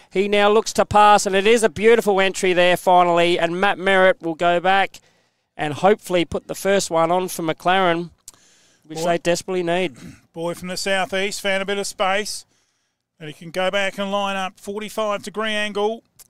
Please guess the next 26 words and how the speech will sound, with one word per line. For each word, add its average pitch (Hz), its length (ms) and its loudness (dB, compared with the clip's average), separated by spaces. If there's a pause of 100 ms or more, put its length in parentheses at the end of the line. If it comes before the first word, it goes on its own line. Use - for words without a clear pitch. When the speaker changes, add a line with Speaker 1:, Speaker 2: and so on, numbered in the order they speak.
(340)
Speaker 1:
Played 190 160 0
a 170 40 0
great 175 240 0
grand 165 300 0
final 160 360 2
last 151 340 2
year, 156 120 -2
Matt 151 220 -2
Merritt. 151 320 -2
Kicked - 220 -16
about 151 240 -4
three 156 340 -6
or 147 60 -6
four 151 200 -8
goals 147 300 0
in 151 120 -8
the, 147 220 -4
uh, 143 160 0
second 156 360 -8
half 151 320 -4
to, 147 340 -6
to 147 140 -14
seal 156 240 -8
the 143 80 -10
victory. 160 520 -6
And 156 120 -8